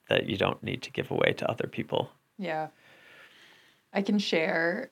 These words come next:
Speaker 2: um, with everybody something I shared with Kat recently, and obviously I have had kind of an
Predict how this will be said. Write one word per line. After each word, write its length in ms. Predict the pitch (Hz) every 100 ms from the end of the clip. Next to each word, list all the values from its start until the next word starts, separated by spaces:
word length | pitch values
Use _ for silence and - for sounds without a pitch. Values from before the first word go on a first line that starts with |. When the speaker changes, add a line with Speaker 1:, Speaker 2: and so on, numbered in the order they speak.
| -
Speaker 2:
um, 540 | 185 165 139 143 170 - _
with 160 | 175 147
everybody 500 | 143 151 160 156 160
something 320 | 160 151 147
I 80 | 147
shared 320 | - 147 147
with 140 | 156
Kat 380 | - 143 160 - _
recently, 580 | 175 180 175 156 160 165
and 240 | 147 - - 156
obviously 540 | 143 143 147 156 139
I 300 | 135 139 - - - - _ _
have 140 | - 185
had 300 | 175 156 -
kind 240 | 170 160
of 80 | 160
an 240 | 156 143